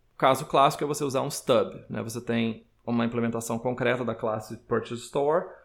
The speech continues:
mas você troca o método all por uma versão, é, falsa que te retorna dados, é, fixos. No Ruby isso é muito fácil de fazer, você pega purchase store ponto, sei lá,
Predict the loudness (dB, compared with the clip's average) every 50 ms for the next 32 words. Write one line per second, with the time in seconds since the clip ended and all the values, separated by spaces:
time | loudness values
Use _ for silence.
0 | _ _ _ _ _ _ -2 0 0 0 0 -2 -4 -4 0 4 6 6 6 6
1 | 6 2 0 0 0 0 0 0 -2 -2 -2 -4 -8 -4 0 2 4 6 6 4
2 | 4 2 0 -2 -2 0 -2 -2 -2 -2 -6 -4 -2 -2 0 0 0 0 -2 -4
3 | -4 -4 -4 -4 -4 -2 -2 -2 -2 -4 -6 -6 -10 -16 _ _ -20 -10 0 6
4 | 8 8 10 8 6 2 -2 -4 -4 -4 -4 -8 -8 -8 -8 -6 -4 -2 0 0
5 | 0 0 0 2 2 2 2 0 -2 -8 -10 -12 -16 -18 _ _ -18 -16 -16 -16
6 | -8 -4 -4 -4 -4 -4 -12 -12 -14 -14 -16 -18 _ _ _ _ _ -20 -20 -20
7 | -20 -20 -18 _ -2 0 2 2 2 2 0 0 -2 -2 -2 -2 -2 0 2 4
8 | 4 4 0 -4 -6 -2 -2 -2 0 0 -2 -2 -2 -4 -6 -2 0 0 2 2
9 | 0 -2 -2 2 2 2 2 2 -2 -4 -2 0 2 2 2 2 2 0 2 2
10 | 2 0 -2 -4 -4 -4 -6 -6 -8 -8 -8 -8 -8 -12 -16